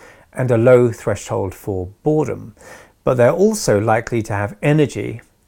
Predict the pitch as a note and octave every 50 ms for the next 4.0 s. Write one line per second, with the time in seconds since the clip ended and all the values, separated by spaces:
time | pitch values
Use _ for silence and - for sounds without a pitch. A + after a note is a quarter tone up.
0 | _ - - A#2 A2+ A2 A2 A2 A2 G#2+ G#2+ G#2 G#2 A#2 C3+ A2+ G2 G2 - -
1 | - - _ _ _ _ _ _ C#4+ F#3+ A#2 A2+ A#2 A2 G#2+ G2 F#2+ - - C#3+
2 | C3 A#2 - - - - - - - - - _ _ _ _ _ _ _ - -
3 | G2+ F#2 G2 F#2+ G2 F#2+ G2+ D#3+ D#3+ A#2+ A#2+ C#3 - C#3+ A#2 G#2+ G#2+ G#2 G2 F#2+